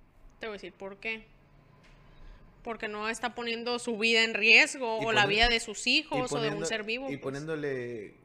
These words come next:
Speaker 2: aceite quemado, ¿tú crees que le pueda causar algún tipo de daño mortal?
Speaker 1: Mm, no sé si mortal,
Speaker 2: No lo va a curar, ¿no?
Speaker 1: pero te, o sea, empeora la piel, empeora el problema.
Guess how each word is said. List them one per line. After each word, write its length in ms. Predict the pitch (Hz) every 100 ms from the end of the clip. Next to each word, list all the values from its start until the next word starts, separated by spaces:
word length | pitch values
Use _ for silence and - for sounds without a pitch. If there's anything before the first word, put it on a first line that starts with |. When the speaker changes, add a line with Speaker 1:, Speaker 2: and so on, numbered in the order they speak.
| _
Speaker 2:
aceite 400 | 107 110 117 143
quemado, 240 | 117 113 127
¿tú 80 |
crees 160 | 131 131
que 100 | 135
le 80 | 110
pueda 220 | 127 135
causar 340 | 104 104 120
algún 180 | 127 135
tipo 480 | 131 131 135 113 98 - -
de 80 | 110
daño 200 | 113 135
mortal? 520 | 117 101 165 226 - - - _ _ - - _ _ _ _ _ _ _
Speaker 1:
Mm, 520 | 220 220 220 220 220
no 160 | 226 233
sé 120 | 294
si 100 | 339
mortal, 500 | 330 220 - 233 330 392 -
Speaker 2:
No 160 | 156 226
lo 100 | 277
va 60 |
a 60 | 277
curar, 400 | 349 269 311 370
¿no? 60 |
Speaker 1:
pero 680 | 320 247 233 226 226 220 220 -
te, 720 | 226 220 214 214 214 - -
o 100 | -
sea, 260 | 247 233 226
empeora 440 | 240 233 220 233
la 100 | 240
piel, 260 | 220 196 196 _ _ _ _
empeora 460 | - 240 240 220 240
el 80 | 240
problema. 460 | 226 202 190 185